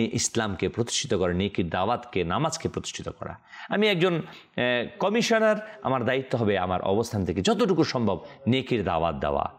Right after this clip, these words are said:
আমি যে যেখানে আছি, কৃষক, শ্রমিক, জেলে, কুমার, আমি একজন প্রশাসক, যে হই না কেন, আমি একজন বিচারক, আল্লাহ তাআলা আমাকে যেখানে বসিয়েছেন, আমার দায়িত্ব হচ্ছে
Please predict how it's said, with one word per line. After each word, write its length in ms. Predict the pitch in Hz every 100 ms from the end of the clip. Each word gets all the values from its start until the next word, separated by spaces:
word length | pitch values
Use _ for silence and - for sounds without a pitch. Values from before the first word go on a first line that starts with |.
| - - _ -
আমি 260 | 135 202
যে 340 | 165 165 226 214
যেখানে 460 | 131 165 165 147
আছি, 180 | 120 -
কৃষক, 400 | - 147 - 117 - - - -
শ্রমিক, 600 | - 147 139 131 98 - - 123
জেলে, 540 | 95 180 202 190 151 - - _ -
কুমার, 400 | - 220 214 202 156 - - - _ -
আমি 180 | 180 214
একজন 220 | 196 196
প্রশাসক, 600 | 233 220 262 - 254 214 - - - - _ -
যে 280 | 202 330 254
হই 180 | 208
না 100 | 175
কেন, 160 | 156 156
আমি 240 | 180 208
একজন 300 | 208 175 208 160 - - - - _ _ _ _ _ _ 127
বিচারক, 720 | 175 262 269 254 233 - - - _ _ _ _ _
আল্লাহ 320 | 120 123 120
তাআলা 300 | 113 117 110
আমাকে 260 | 107 117 165
যেখানে 480 | 143 196 208 208 180
বসিয়েছেন, 600 | 135 - 123 104 - 85 - - -
আমার 340 | 101 101 90
দায়িত্ব 380 | 98 135 - 131
হচ্ছে 320 | 101 -